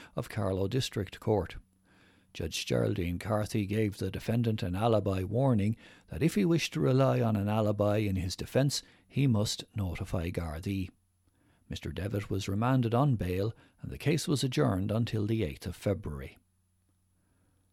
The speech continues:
Motor tax had expired by one hundred and thirty-four days.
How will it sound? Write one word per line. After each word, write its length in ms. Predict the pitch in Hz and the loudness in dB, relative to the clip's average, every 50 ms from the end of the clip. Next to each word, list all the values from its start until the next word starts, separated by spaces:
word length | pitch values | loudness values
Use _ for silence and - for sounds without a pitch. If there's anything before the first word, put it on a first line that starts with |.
| _ _ _ _ _ - - | _ _ _ _ _ -8 -4
Motor 340 | 95 107 113 - - 90 80 | -2 -2 -2 -2 -2 -6 -6
tax 420 | - - 104 104 113 - - - | -4 -4 -4 -4 -4 -6 -8 -8
had 180 | 104 104 98 95 | -6 -6 -4 -4
expired 680 | 95 - - - - - 95 101 98 107 117 117 - | -4 -6 -6 -6 -6 -4 -2 0 0 0 -2 -2 -2
by 180 | - 110 98 98 | -2 -2 -2 0
one 240 | 92 95 123 139 117 | 0 2 2 2 4
hundred 320 | 117 131 131 123 123 120 | 4 4 4 2 2 2
and 160 | 127 123 120 | 0 -2 -2
thirty-four 640 | - - 82 80 - 87 85 - - 82 78 80 98 | -2 -4 -6 -4 -4 -6 -6 -4 -6 -6 -4 -4 -4
days. 480 | 92 85 80 76 71 69 - - - | -6 -6 -6 -6 -8 -8 -8 -10 -10